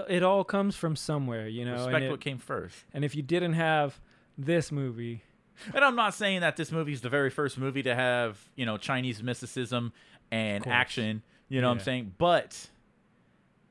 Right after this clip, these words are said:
Speaker 1: you could just see
Speaker 2: it's a badass movie.
Speaker 1: like, where it goes, like, the timeline, and it's like, okay, like, I've seen this before, so maybe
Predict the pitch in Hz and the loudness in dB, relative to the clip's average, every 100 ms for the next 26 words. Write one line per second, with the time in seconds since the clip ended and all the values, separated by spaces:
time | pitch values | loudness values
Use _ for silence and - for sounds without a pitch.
0 | _ _ 160 180 156 143 185 180 156 127 | _ _ -6 -4 -4 -6 -4 -2 -2 -2
1 | 135 143 98 87 - 98 143 127 131 135 | 4 6 6 2 0 -4 -2 -2 -2 0
2 | 120 107 117 107 110 - 117 - 123 135 | 0 -2 -6 -6 -10 -10 -10 -10 -8 -6
3 | 123 120 110 110 110 113 113 117 123 113 | -6 -6 -8 -10 -8 -8 -8 -8 -8 -8
4 | - - 131 139 185 135 135 135 156 143 | -6 -4 -2 -2 -4 -4 -6 -6 -6 -4
5 | 135 175 - 135 127 123 143 147 131 120 | -2 -4 -6 -10 -6 -6 -6 -6 -6 -6
6 | - - - - 143 127 127 127 127 | -12 -20 -20 -14 -6 -6 -4 -4 -6